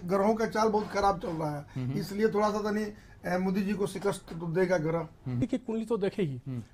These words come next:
Speaker 3: मैंने बीजेपी की कुंडली देखी, मैंने इस देश की कुंडली देखी। बीजेपी और भारत दोनों की कुंडली में चंद्रमा की महादशा चल रही है
Speaker 2: हम्म।
Speaker 3: और मोदी जी के कुंडली में चंद्रमा उनके भाग्य का स्वामी है, लग्न में बैठा है, राजयोग में बैठा हुआ है। तो देश की परिस्थितियाँ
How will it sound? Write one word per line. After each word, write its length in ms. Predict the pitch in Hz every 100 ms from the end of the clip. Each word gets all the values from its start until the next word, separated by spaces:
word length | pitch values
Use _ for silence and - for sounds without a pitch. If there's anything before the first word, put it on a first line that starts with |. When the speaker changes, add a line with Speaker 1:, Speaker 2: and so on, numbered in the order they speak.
| -
Speaker 3:
मैंने 260 | 170 214 196
बीजेपी 420 | 180 170 196 226
की 140 | 220
कुंडली 240 | 208 233 226
देखी, 340 | 220 220 254 - - - - -
मैंने 260 | 170 202 254
इस 100 | 180
देश 240 | 160 226
की 120 | -
कुंडली 260 | 220 202 175
देखी। 280 | 151 143 139 131
बीजेपी 600 | 131 175 208 214 254 285 - -
और 220 | 190 208 233
भारत 320 | 139 175 - - -
दोनों 320 | 160 170 202 262
की 120 | 254
कुंडली 320 | - 202 190
में 140 | 208 233
चंद्रमा 400 | - 190 185 208
की 120 | 214
महादशा 360 | 202 170 151 151
चल 180 | 147 143
रही 180 | 139 127
है 140 | 131 - -
Speaker 2:
हम्म। 160 | 123 123
Speaker 3:
और 60 | 190
मोदी 300 | 196 202 247
जी 100 | 240
के 140 | -
कुंडली 320 | 220 208 196
में 100 | 214
चंद्रमा 340 | 208 185 185 196
उनके 260 | 190 185
भाग्य 360 | 175 135 170 165
का 160 | - 160
स्वामी 340 | - 160 180
है, 180 | 190 240 - - - -
लग्न 280 | 170 180
में 160 | 190 180
बैठा 280 | 170 170 185
है, 140 | 220
राजयोग 420 | 170 160 156 165 165
में 140 | 151
बैठा 220 | 143 -
हुआ 180 | 135 131
है। 80 | 123 - - - - -
तो 120 | 214
देश 320 | 196 143 233 -
की 120 | 233
परिस्थितियाँ 580 | - 202 - 190 226